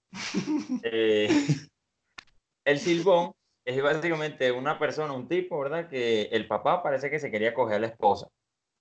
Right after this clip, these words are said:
Speaker 2: Entonces, él no quiso dejar que el papá se cogiera a la esposa, entonces le cayó a coñazo al papá. Entonces, parece que el abuelo lo maldijo y le echó unos perros y le cayeron a latigazos y le echaron aguardiente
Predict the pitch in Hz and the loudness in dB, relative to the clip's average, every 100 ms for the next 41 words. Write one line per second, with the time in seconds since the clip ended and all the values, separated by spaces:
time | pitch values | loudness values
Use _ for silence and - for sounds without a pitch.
0 | _ _ 117 110 101 101 107 117 113 131 | _ _ 2 2 2 0 0 -2 -4 -2
1 | 143 135 123 135 135 117 120 135 131 131 | 2 2 0 -2 -4 -2 -2 -2 0 2
2 | 135 131 151 190 170 120 139 143 104 98 | 0 0 2 2 0 -4 -2 -2 -2 -2
3 | - 107 143 170 - _ _ _ _ _ | -2 -2 0 0 -2 _ _ _ _ _
4 | 101 98 95 - 110 - _ _ _ _ | -6 -2 0 2 0 -2 _ _ _ _
5 | _ _ 117 117 110 110 98 - 107 113 | _ _ 0 0 0 -2 -2 -2 0 0
6 | 135 143 107 101 131 190 214 233 - _ | -2 0 0 2 4 4 4 0 -4 _
7 | _ _ _ _ 113 113 110 110 107 113 | _ _ _ _ -4 2 2 2 -2 2
8 | 180 226 233 233 - 135 131 123 131 120 | 2 2 0 -4 -4 -2 0 0 2 2
9 | 135 156 147 - 202 208 214 - _ _ | 2 -2 -2 2 4 4 -2 -6 _ _
10 | _ _ - 123 113 113 113 147 156 135 | _ _ -6 -2 2 6 6 4 4 4
11 | 123 107 104 170 226 208 220 202 _ _ | 2 -2 -2 2 2 0 -4 -4 _ _
12 | _ _ - 127 127 127 123 - 117 127 | _ _ -8 -2 0 2 2 2 0 2
13 | 160 131 110 98 147 202 226 208 214 | 0 0 -2 -2 2 2 2 0 0